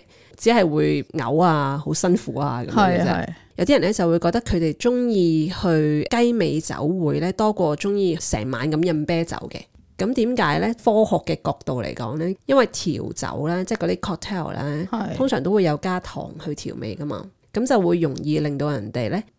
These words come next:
Speaker 1: 血液個酒精濃度呢會好快噉樣上升，咁個多巴胺咪會大爆發咯。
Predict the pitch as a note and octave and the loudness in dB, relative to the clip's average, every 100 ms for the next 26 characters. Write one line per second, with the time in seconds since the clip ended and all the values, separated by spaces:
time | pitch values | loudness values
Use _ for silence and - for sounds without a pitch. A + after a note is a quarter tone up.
0 | - G3 E3 F#3+ - C#3 D3+ A3 G3+ B2 | 0 2 2 0 -2 -2 0 0 0 -2
1 | B2+ D3+ F#3 E3+ D3 G3+ - F3+ C3+ C#3+ | -2 0 2 2 -2 -4 -2 -2 0 -2
2 | C#3+ F3 - E3 F3+ D3+ D3+ - - _ | -2 -2 -2 -4 -4 -4 -6 -12 -20 _
3 | G3 A#3 A#3 G#3 G#3+ G3 F#3 F#3+ D#3 C3 | 2 2 2 0 0 0 0 0 0 -2
4 | - D3 - C#3 B2+ B2+ D3 - F3+ | -4 -4 -4 -4 -4 -4 -6 -8 -10